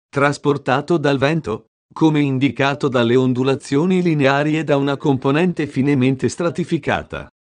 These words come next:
Il deposito scuro a strati non mostra alcuna caratteristica di idratazione agli spettrogrammi ripresi da crism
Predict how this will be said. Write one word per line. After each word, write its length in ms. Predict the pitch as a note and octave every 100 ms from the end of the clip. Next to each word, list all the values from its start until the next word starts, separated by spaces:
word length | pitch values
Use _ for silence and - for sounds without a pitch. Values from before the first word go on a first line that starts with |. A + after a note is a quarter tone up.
| -
Il 180 | A#2+ A#2+
deposito 640 | B2+ D3 E3 F3 D3 D#3+
scuro 460 | - F#3+ E3+ D3 A2
a 80 |
strati 480 | F2 - D#3+ D3+ D3+
non 180 | D3 C#3+
mostra 380 | F3+ F3+ - C3
alcuna 460 | C3+ - E3 D#3
caratteristica 840 | - D3+ D#3 - D#3 F3 - E3+ C#3
di 220 | B2+ B2+
idratazione 840 | B2+ C#3+ B2+ A#2+ - D3+ E3+ E3+
agli 240 | D#3+ D3+ C#3
spettrogrammi 920 | - D3 C3+ A2+ G2+ A#2 C3+ D#3 E3
ripresi 500 | D#3 E3+ E3+ C3 B2
da 140 | B2+
crism 520 | C3+ B2 F#2 - D3+